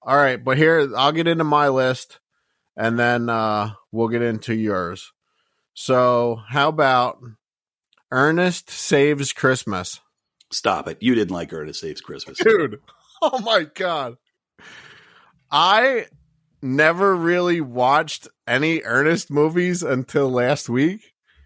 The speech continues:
Speaker 1: And, I mean, I got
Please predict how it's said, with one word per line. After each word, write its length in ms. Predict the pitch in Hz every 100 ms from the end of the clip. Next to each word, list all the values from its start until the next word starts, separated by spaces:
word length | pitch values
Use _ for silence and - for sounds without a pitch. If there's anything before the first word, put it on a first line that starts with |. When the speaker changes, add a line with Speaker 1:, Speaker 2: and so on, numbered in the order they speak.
| _ _ _ _ _ _ _ 147
Speaker 1:
And, 340 | 135 131 120 - _ _ _ _ _ _
I 160 | 135 151
mean, 200 | 151 131
I 240 | 131 175
got 320 | 156 98 92